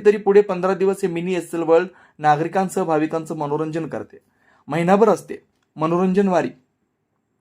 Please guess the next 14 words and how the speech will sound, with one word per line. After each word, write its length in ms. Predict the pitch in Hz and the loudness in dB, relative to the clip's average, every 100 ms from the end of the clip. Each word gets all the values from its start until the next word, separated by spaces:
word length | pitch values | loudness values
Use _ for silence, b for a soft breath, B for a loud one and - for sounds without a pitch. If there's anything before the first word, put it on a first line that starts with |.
| _ | _
आषाढी 320 | 147 147 214 | 0 4 4
वारी 200 | 240 220 | 6 4
आली 280 | 220 190 160 175 b b - | 4 2 0 -2 b b -8
की 60 | |
विविध 260 | 180 175 196 | -2 -2 2
व्यवसायाबरोबर 680 | 196 165 185 165 160 160 185 | 2 2 0 2 2 2 2
मनोरंजन 540 | 160 147 151 160 202 | 0 -2 -2 0 0
वारीचे 400 | 208 160 156 165 | 2 2 0 -2
आगमन 300 | 180 147 135 | -2 -2 -4
होत 180 | 123 120 | -8 -8
असतात. 220 | 117 - - _ _ _ | -12 -14 -18 _ _ _
अनेक 280 | 131 143 160 | -4 -4 0
व्यवसाय 340 | 156 151 147 185 | 2 2 2 0
होताच 520 | 165 160 170 170 | 0 4 4 2